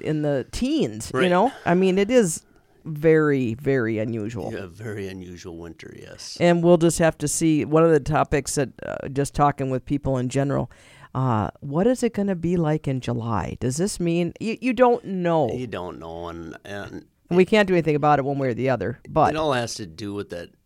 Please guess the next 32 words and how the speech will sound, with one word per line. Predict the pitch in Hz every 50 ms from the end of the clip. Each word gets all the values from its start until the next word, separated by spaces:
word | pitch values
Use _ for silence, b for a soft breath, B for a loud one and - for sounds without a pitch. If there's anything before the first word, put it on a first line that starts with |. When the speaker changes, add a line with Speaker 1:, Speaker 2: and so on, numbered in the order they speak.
| _ _ _
Speaker 2:
weather | - 95 92 95 104 104 95
pattern | - - 95 90 95 95 98 95 92
in | 90 90
the | 90 87
Pacific | - - - - - 90 95 92 - -
Ocean, | 76 85 98 95 - - 80 82 85
the | - - - - - - -
El | 92 95 92
Nino, | 90 90 92 90 92 92 92 90 92 87 87 87
El | 87 85 85
Ni-, | 85 85 90 92 - -
whatever | - 87 85 87 85 82 80 73 73 73
they | 67 69 -
are. | - - -
Speaker 1:
Yeah, | 151 139
Super | 135 - - 262 262 - - 247
El | 175 151 196 185 175
Nino, | 165 170 175 170 156 131 113
I | 123
think | 117 - 143 135 -
it | 127 123
is | 123 110 95
Speaker 2:
Yeah. | -
Speaker 1:
this | 127 131 - -
year. | 117 101 98 117 - -
Yeah. | - 143
Speaker 2:
So, | 131 127 123 120 113 117 113 -
I | - 113
mean, | 117 117 113
that's | 110 107 107 -
bringing | - 123 120 117 113 110 104 101 -
unusual, | - 104 104 101 101 107 107 101 98 101 98 92 92 90 87 -